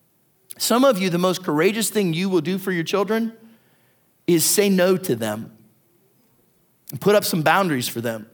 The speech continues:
'Cause sometimes the easy thing is to just be a friend or let it happen or, or, or, or try to keep things smiling. And sometimes the courageous thing is to say, "No, God's called me to be a shepherd in this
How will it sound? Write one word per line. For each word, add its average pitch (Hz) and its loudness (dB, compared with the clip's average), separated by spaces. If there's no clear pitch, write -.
'Cause 170 0
sometimes 233 2
the 165 -2
easy 202 0
thing 151 0
is 156 0
to 165 -4
just 165 -2
be 208 0
a 208 2
friend 165 2
or 131 0
let 180 4
it 185 0
happen 175 2
or, 127 -2
or, 131 -4
or, 156 0
or 143 -2
try 190 2
to 190 2
keep 190 -6
things 180 0
smiling. 165 2
And 131 0
sometimes 202 0
the 147 -4
courageous 156 0
thing 139 -2
is 131 -4
to 127 -10
say, 139 -2
"No, 147 0
God's 175 0
called 185 2
me 165 2
to 151 0
be 139 2
a 120 0
shepherd 131 0
in 107 -2
this 104 -8